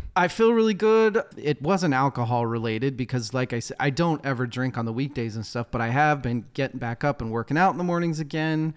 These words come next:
It feels good. I'm very secure in my mental state and look forward to, what episode is it that I will be back on the wagon? Off the wagon?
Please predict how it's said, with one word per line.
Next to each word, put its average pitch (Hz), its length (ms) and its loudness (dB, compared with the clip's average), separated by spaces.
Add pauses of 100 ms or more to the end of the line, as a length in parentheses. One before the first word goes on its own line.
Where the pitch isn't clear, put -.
(100)
It 185 100 -4
feels 233 320 0
good. 156 500 2
I'm 127 160 0
very 135 240 0
secure 131 500 -4
in 127 100 -2
my 120 360 -4 (280)
mental 127 560 -2
state 135 460 -4
and 123 500 0 (200)
look 131 180 -2
forward 131 400 -2
to, 117 560 -2
what 131 240 -4
episode 110 480 -6
is 98 160 -10
it 92 140 -12 (220)
that 98 220 -10
I 107 180 -6
will 104 420 -10
be 117 100 -10
back 104 380 -4
on 104 160 -4
the 104 80 -6
wagon? 95 500 -8
Off 127 200 0
the 170 100 0
wagon? 190 400 -2